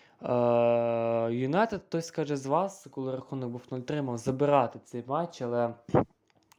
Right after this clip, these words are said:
Юнайтед не розслабився, це заслуга Коверті.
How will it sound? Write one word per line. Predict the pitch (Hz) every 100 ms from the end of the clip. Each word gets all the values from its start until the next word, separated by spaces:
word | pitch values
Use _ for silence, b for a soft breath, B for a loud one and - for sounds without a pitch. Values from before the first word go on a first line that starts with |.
| -
Юнайтед | 143 165 196 190
не | 170
розслабився, | 160 160 170 147 117 110 -
це | -
заслуга | 135 135 151 135
Коверті. | 139 165 175 170 -